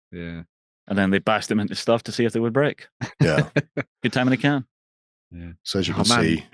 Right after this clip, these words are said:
Speaker 1: that reminds me of Deadliest Warrior. What a good show.
Speaker 2: <laughs> Oh,
Speaker 1: Yeah.
Speaker 2: God, that's a
Speaker 1: Yeah.
Speaker 2: callback.
Speaker 3: De-, de-,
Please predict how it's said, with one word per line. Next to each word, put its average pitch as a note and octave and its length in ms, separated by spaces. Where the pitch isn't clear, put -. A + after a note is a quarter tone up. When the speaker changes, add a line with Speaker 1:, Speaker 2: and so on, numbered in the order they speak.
Speaker 1:
that C3+ 100
reminds A2+ 300
me F#2 60
of E2 100
Deadliest G2+ 420
Warrior. E2 300
What G#2+ 140
a F#2 40
good - 140
show. - 200
Speaker 2:
<laughs> F2 60
Oh, E3+ 100
Speaker 1:
Yeah. B2 60
Speaker 2:
God, - 300
that's - 220
a - 20
Speaker 1:
Yeah. G2 80
Speaker 2:
callback. G2 420
Speaker 3:
De-, A#2+ 140
de-, C3 160